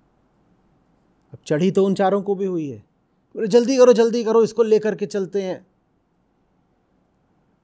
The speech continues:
अस्पताल।" एकदम भागा भागी में जल्दी से गाड़ी निकाली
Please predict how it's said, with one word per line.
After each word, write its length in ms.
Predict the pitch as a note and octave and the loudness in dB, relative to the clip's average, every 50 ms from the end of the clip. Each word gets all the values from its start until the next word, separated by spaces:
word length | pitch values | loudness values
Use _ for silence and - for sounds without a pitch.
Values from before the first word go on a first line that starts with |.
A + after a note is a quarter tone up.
| _ - | _ -16
अस्पताल।" 400 | B2+ - - E3+ - F3+ G3+ B3 | -16 -12 -12 -10 -8 -4 0 2
एकदम 380 | C4 C4+ A3 G#3 D#4 D4 C#4 G#3 | 2 2 4 4 2 2 2 0
भागा 340 | D#3 D#3+ F3 G#3 A#3+ B3+ | -4 -4 -4 -4 -2 -2
भागी 320 | A#3 F#3+ F3+ G3 G3+ G#3+ A3+ | -2 -2 -4 -6 -6 -6 -6
में 160 | A3+ A#3 G#3+ | -6 -6 -4
जल्दी 300 | E3 F#3+ F#3 G3 G3 G#3+ | -4 -4 -6 -4 -6 -6
से 120 | F3 G#3+ G3 | -6 -4 -4
गाड़ी 300 | D#3+ E3 E3 E3 F#3 G3 | -2 0 0 0 0 -2
निकाली 480 | F#3 E3 - D#3+ D3 C#3 C#3 A#2+ G#2+ | -2 -4 -4 -4 -4 -4 -4 -8 -12